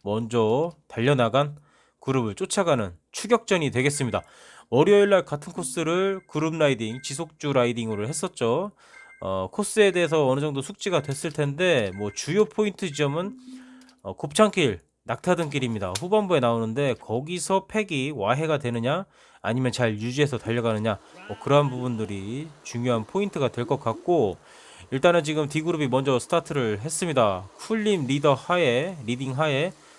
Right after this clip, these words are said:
네, 회색 저지, 쥐색 저지라고 하지만, 네, 먹색 저지, 먹물 <laughs> 저지를 입은 우리 D그룹 분들이 지금 이 분 이 채 안 된 시간대에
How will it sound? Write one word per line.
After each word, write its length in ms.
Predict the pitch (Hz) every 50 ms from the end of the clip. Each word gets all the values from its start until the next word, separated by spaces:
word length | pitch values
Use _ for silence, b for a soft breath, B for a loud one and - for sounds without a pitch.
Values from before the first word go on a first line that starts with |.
| B B B
네, 180 | - 92 87 85 92
회색 380 | 107 170 - 214 202 - - -
저지, 340 | - 147 139 131 127 104 90 -
쥐색 500 | - - 135 151 147 170 180 151 - -
저지라고 380 | - 151 147 135 131 131 117 110
하지만, 400 | 113 101 98 92 90 92 110 117
네, 260 | 101 90 87 90 90 _ _ b b b b b b b b b b
먹색 800 | - 98 110 120 - _ _ _ _ _ - - 165 160 147 151
저지, 180 | - 131 104 101
먹물 380 | 95 117 139 165 180 180 180 147
<laughs> 0 |
저지를 560 | 139 - - - - - - 147 131 120 110
입은 400 | 104 104 98 104 127 160 175 170 B B B B B B B B
우리 140 | 104 101 95
D그룹 480 | - - 135 143 156 180 175 147 147 -
분들이 560 | 123 117 110 101 101 117 135 156 175 175 160
지금 460 | - - - 101 95 110 123 139 147 147 147 B B B B B B
이 220 | - 120 139 180 196
분 200 | 175 190 214 202
이 80 | 190 -
채 160 | - - 185
안 280 | 139 117 120 127 127 120
된 200 | 127 120 117 117
시간대에 1200 | - - - 151 170 165 156 156 143 151 - - 127 113 110 110 120 135 151 165 180 185 190